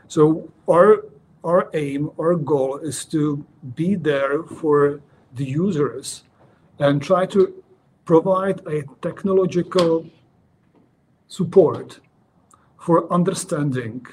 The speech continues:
the recommenders that are driving people's behavior online and for providing users with a true control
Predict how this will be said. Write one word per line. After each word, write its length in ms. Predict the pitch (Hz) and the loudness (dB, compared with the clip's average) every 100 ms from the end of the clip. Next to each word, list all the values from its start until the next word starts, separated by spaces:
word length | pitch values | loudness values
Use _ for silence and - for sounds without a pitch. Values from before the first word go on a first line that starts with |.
| _ _ _ - | _ _ _ -10
the 420 | 123 151 151 160 - | -4 -4 -4 -10 -12
recommenders 1040 | 135 160 165 190 170 165 131 123 - - - _ _ _ _ - | -6 -6 -2 0 0 -2 -4 -6 -8 -14 -16 _ _ _ _ -10
that 180 | 139 143 180 | -8 -6 -4
are 100 | 156 | -4
driving 640 | 131 147 147 147 156 156 - - | 0 0 0 0 -4 -4 -10 -6
people's 360 | 156 156 160 | -4 -2 -4
behavior 360 | 147 143 151 151 | -6 -6 -4 -4
online 720 | 165 139 127 120 117 123 170 _ _ _ _ - | -4 -4 -4 -6 -12 -16 -18 _ _ _ _ -4
and 180 | 147 143 | -4 0
for 140 | 175 | 0
providing 680 | 170 160 147 143 143 151 170 | 2 0 2 2 0 -4 -6
users 480 | 175 160 135 123 131 | -4 -4 -4 -6 -8
with 220 | 127 139 131 | -6 -6 -4
a 100 | 127 | -8
true 600 | - - 151 170 180 - - _ | -8 -2 4 4 2 -4 -20 _
control 680 | - 160 147 - 139 113 120 | -4 -2 -2 -4 -6 -8 -14